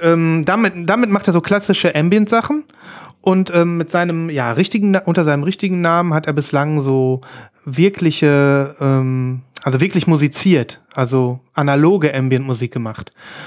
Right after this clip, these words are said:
Und, ähm, da hat er quasi als sein Stamminstrument das Vibraphon gespielt und, ähm, ja, da mehrere Alben schon rausgebracht im Laufe der Jahre und auch, äh, ja, in der Berliner Szene bekannt und wahrscheinlich auch darüber hinaus. Ähm,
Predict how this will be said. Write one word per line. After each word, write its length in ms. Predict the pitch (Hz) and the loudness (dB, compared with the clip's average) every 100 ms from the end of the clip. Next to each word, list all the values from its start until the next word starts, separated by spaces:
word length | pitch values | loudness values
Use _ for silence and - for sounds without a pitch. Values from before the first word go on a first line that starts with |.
| - - | -18 -2
Und, 280 | 147 139 143 | 0 0 0
ähm, 400 | 139 139 139 135 | 0 2 0 0
da 80 | 143 | 0
hat 140 | 180 | 0
er 40 | |
quasi 380 | 160 175 170 165 | -2 0 0 2
als 160 | 143 139 | 0 0
sein 160 | 147 | -2
Stamminstrument 720 | 135 - 190 185 - 175 170 165 | -2 -4 -4 -4 -2 -2 -2 -6
das 220 | 131 143 | -6 -4
Vibraphon 560 | 175 160 151 185 214 | -2 -2 0 0 0
gespielt 600 | 214 202 - 220 262 269 - - - - - | 0 -2 -2 -2 -2 -4 -12 -20 -20 -20 -2
und, 260 | 175 175 | 0 0
ähm, 520 | 170 160 160 160 160 151 | 0 0 0 -2 -4 -2
ja, 200 | 135 113 | -2 0
da 140 | 143 | 0
mehrere 400 | 147 196 190 156 | 2 2 2 2
Alben 300 | 135 135 135 | 2 0 0
schon 420 | 127 131 123 120 120 _ - | -2 -2 -2 -6 -12 _ -6
rausgebracht 640 | 123 135 - 117 120 123 - | -2 -2 -2 -4 -4 -4 -4
im 100 | 120 | 0
Laufe 220 | 131 139 | 0 0
der 120 | 127 | 0
Jahre 420 | 127 139 165 190 - - - | 2 0 0 -2 -4 -16 -8
und 160 | 147 143 | -2 2
auch, 280 | 151 - | 2 0
äh, 440 | 147 139 139 139 139 139 | 0 2 4 2 0 -2
ja, 200 | 120 107 _ _ _ _ | -2 -4 _ _ _ _
in 140 | - 139 | -4 0
der 80 | |
Berliner 320 | 135 139 165 147 | 0 0 2 0
Szene 280 | 165 143 | 0 0
bekannt 600 | 135 139 147 139 139 135 - | 0 -2 -2 -2 -4 -6 -6
und 320 | 123 120 - | -4 -4 -4
wahrscheinlich 320 | 131 - 139 131 | -4 -2 0 -2
auch 80 | |
darüber 260 | 117 127 127 | -2 -2 0
hinaus. 460 | 127 170 196 196 - - - - - - _ | 2 2 0 -4 -14 -20 -20 -20 -20 -20 _
Ähm, 560 | 165 165 160 160 160 | -2 0 0 -2 -6